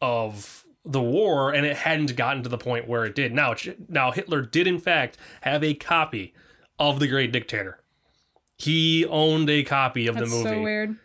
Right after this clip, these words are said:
Speaker 1: And Chaplin
Speaker 2: Pearl Harbor was nineteen forty-one, so yes, forty-one,
Speaker 1: Post forty-one,
Speaker 2: forty-two.
Speaker 1: yep.
Speaker 2: 'Cause it would have been January of forty-two by then.
Speaker 1: So
Speaker 2: But this was, he made that movie way before we actu-, I mean, we knew,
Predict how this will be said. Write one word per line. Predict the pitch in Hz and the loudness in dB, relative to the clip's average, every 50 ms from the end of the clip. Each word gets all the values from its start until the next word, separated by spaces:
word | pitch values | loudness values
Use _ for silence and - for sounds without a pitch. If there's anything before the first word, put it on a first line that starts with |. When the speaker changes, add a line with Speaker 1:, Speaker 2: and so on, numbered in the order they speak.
| _ _ _ - | _ _ _ -2
Speaker 1:
And | 143 135 127 123 120 | 0 2 2 0 0
Chaplin | - - 151 139 139 139 143 143 143 | 0 0 2 2 2 2 2 2 4
Speaker 2:
Pearl | 381 392 | 6 6
Harbor | 370 381 370 370 359 | 8 8 6 6 6
was | 349 330 | 4 4
nineteen | 285 311 302 277 294 285 | 4 2 2 4 2 2
forty-one, | 277 285 269 254 247 233 226 226 220 202 196 185 | 2 4 2 4 4 2 2 2 2 2 2 0
so | 190 - 240 | 0 2 2
yes, | 247 240 220 202 - 233 220 | 4 4 4 2 2 -2 -2
forty-one, | - 294 294 311 320 302 285 269 269 262 | 2 4 4 6 6 6 6 4 4 4
Speaker 1:
Post | 262 - 262 | 4 4 4
forty-one, | 254 240 226 226 - 113 110 | 6 6 6 4 4 2 2
Speaker 2:
forty-two. | 110 113 113 104 98 92 92 - 190 | 2 4 4 2 2 2 0 -2 -2
Speaker 1:
yep. | 127 113 110 - - _ _ - - | -2 -4 -4 -4 -8 _ _ -12 -4
Speaker 2:
'Cause | - 233 226 - - - - _ | -2 -2 -2 -2 -6 -14 -12 _
it | - 233 226 | -2 0 0
would | 220 226 220 | 2 2 0
have | 202 | 0
been | 208 196 196 | 0 -2 -4
January | 180 196 196 185 175 175 165 165 160 139 | -2 -4 -4 -4 -4 -6 -8 -8 -10 -10
of | - | -12
forty-two | - - - - - - - - - 104 113 | -12 -14 -14 -14 -14 -14 -14 -12 -12 -10 -8
by | - 120 127 | -6 -6 -6
then. | 113 120 117 104 220 220 - - _ _ _ _ _ _ _ | -6 -6 -8 -8 -10 -12 -14 -20 _ _ _ _ _ _ _
Speaker 1:
So | - - - 131 117 117 117 113 110 110 - - - _ _ _ | -6 -2 0 0 2 2 0 0 -2 -2 -4 -8 -12 _ _ _
Speaker 2:
But | - 240 226 202 | 0 0 2 2
this | 294 370 339 | 2 2 2
was, | 220 196 190 - - - | 0 -2 -4 -6 -12 -8
he | - 262 285 | -4 -2 0
made | 269 233 214 | 0 0 0
that | 214 196 190 | 0 0 0
movie | 214 208 202 185 | 0 -2 -2 -2
way | 170 147 180 208 233 233 220 214 208 | -2 0 2 4 6 6 6 6 4
before | 190 196 190 - 202 196 196 | 2 0 -2 -2 -2 0 0
we | 190 185 185 | 0 0 0
actu-, | 180 180 - - - | 0 -2 -4 -2 0
I | 247 226 | 0 2
mean, | 226 220 214 | 2 2 2
we | 226 220 214 | 2 2 0
knew, | 202 190 196 196 208 226 240 254 277 285 285 | 0 0 0 0 2 2 2 2 0 0 -2